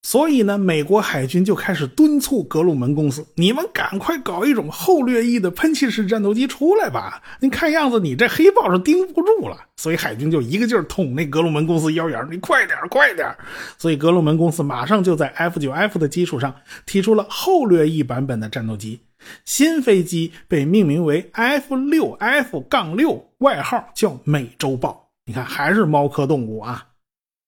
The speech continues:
说实话，美国当时这飞机编号规则实在太乱了，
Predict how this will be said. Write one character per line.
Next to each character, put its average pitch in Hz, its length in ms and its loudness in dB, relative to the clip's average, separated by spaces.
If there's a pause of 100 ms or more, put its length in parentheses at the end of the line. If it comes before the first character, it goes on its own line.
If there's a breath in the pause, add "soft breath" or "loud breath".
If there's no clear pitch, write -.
说 - 200 0
实 175 120 0
话， - 420 -4
美 127 200 -2
国 147 140 0
当 202 200 0
时 156 160 -2
这 180 140 2
飞 180 220 0
机 180 120 -2
编 185 240 0
号 175 200 0
规 160 180 2
则 143 160 -2
实 - 180 -4
在 240 140 0
太 240 180 0
乱 135 240 -4
了， - 160 -18